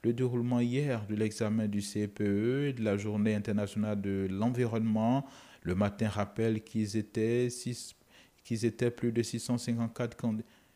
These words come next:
ils étaient plus de six cent cinquante-quatre mille candidats qui ont affronté hier le C P E.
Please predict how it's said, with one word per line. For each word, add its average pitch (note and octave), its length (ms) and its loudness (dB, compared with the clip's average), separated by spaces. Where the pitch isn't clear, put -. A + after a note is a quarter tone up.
ils A2+ 100 0
étaient B2 260 2
plus A#2+ 200 -2
de A#2+ 120 2
six A#2+ 200 -4
cent B2 160 0
cinquante-quatre A#2 600 -2
mille A#2 260 0
candidats A2 760 0
qui - 180 -6
ont G2+ 180 -2
affronté A2+ 680 -2
hier A2+ 380 0
le F#2+ 120 -2
C F#2+ 280 -2
P F#2 180 -4
E. G#2+ 360 2